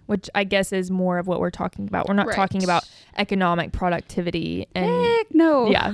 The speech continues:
Speaker 2: <laughs>
Speaker 1: So this is more personal productivity, is how efficiently you can complete tasks important to you consistently,
Speaker 2: Hmm.
Speaker 1: which I feel like is pretty interesting.
Speaker 2: I like
Speaker 1: What are
Speaker 2: the
Speaker 1: your,
Speaker 2: consistently
Speaker 1: what are your
Speaker 2: added to
Speaker 1: thoughts on
Speaker 2: that.
Speaker 1: that?
Speaker 2: Um,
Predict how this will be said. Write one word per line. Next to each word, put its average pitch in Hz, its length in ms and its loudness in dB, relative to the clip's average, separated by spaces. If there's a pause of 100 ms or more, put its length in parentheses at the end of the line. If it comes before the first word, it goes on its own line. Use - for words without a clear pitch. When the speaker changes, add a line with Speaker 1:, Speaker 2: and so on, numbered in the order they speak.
Speaker 2:
<laughs> - 80 -8
Speaker 1:
So 220 160 8
this 220 220 4
is 269 240 4
more 233 180 4
personal 208 480 0
productivity, 185 640 -2 (720)
is 208 220 0
how 247 400 2
efficiently 277 800 -2
you 233 180 -2
can 202 320 -2
complete 196 640 -6
tasks 185 520 -8 (120)
important 214 640 -6
to - 100 -10
you 185 400 -2 (180)
consistently, - 840 -8 (360)
Speaker 2:
Hmm. 415 200 -4 (160)
Speaker 1:
which 320 160 0
I 440 160 4
feel 427 100 -2
like 403 140 0
is 359 100 -2
pretty 330 260 -2
interesting. 302 380 -4
Speaker 2:
I 285 40 4
like 214 100 4
Speaker 1:
What 247 80 6
are - 20 4
Speaker 2:
the 285 60 4
Speaker 1:
your, 277 80 4
Speaker 2:
consistently 240 840 -4
Speaker 1:
what 285 140 2
are 320 40 2
your 320 100 4
Speaker 2:
added 311 80 2
to 277 120 -2
Speaker 1:
thoughts 220 220 -2
on 196 140 -4
Speaker 2:
that. - 240 -8 (840)
Speaker 1:
that? - 40 -12
Speaker 2:
Um, 240 540 -4